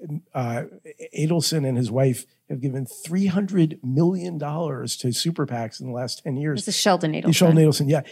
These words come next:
Speaker 1: If this were, if, if this were, if people knew this stuff and knew that the court was doing it, I think it would have a big effect. So I think that, um, you know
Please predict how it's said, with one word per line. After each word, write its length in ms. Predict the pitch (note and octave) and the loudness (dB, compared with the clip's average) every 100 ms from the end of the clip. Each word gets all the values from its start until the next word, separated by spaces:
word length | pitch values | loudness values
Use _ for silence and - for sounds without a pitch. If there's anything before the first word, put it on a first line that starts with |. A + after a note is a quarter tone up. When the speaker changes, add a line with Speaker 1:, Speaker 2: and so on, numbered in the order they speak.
| - | -2
Speaker 1:
If 160 | - | 0
this 180 | G#3 F#3 | 2 4
were, 320 | G#3+ E3 C#3 - _ | 6 6 6 -2 _
if, 240 | D4+ D#3+ - | -6 -6 -2
if 180 | D#3+ - | -2 -2
this 180 | G3+ | -4
were, 240 | G3+ E3+ D3 - - - - - | 4 4 4 -4 -20 -20 -20 -14
if 180 | E3 C#3 | -8 -4
people 300 | - F#3 D#3+ | -2 0 2
knew 260 | C3+ D3+ F#3 | 4 4 2
this 200 | C#3+ - | 0 -4
stuff 320 | C3+ G#2 - | -8 -10 -8
and 120 | D3 | 0
knew 100 | C#3+ | 4
that 160 | D3+ B2+ | 4 2
the 60 | C3 | -2
court 240 | D#3 C#3+ | -2 -2
was 160 | C3 A#2 | -2 0
doing 240 | C#3+ B2 | 0 0
it, 80 | B2 _ _ | -6 _ _
I 60 | D3 | -6
think 200 | - C3+ | -2 0
it 40 | |
would 140 | C#3 A#2+ | 0 -2
have 160 | A#2+ | -2
a 40 | A#2+ | -4
big 180 | A#2+ A2+ | -6 -8
effect. 340 | - A#2+ - | -8 -8 -4
So 180 | E3+ D3 | -2 0
I 80 | D3 | 2
think 260 | G#3 - | 0 0
that, 260 | E3+ D3+ - - _ | 0 -2 -4 -20 _
um, 360 | D3+ C#3 C3+ A#2 _ _ - | -2 0 -2 -6 _ _ -6
you 120 | D#3 | -4
know 260 | B2 A2+ | -4 -6